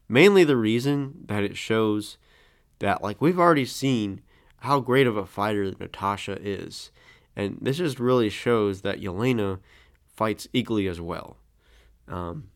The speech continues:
and with the same fighting style, obviously, because she's also a widow. But,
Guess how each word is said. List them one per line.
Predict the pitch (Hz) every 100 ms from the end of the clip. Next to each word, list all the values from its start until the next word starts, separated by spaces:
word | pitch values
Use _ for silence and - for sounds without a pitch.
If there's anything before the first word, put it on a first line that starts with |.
| -
and | 110 113
with | 110 110
the | 95
same | 110 101
fighting | 95 92 85
style, | - 92 90
obviously, | 101 92 90 95 92
because | 90 87 90 87 -
she's | - 92
also | 95 95 92
a |
widow. | 90 95 90 90 - - - _ _ _
But, | 117 95 -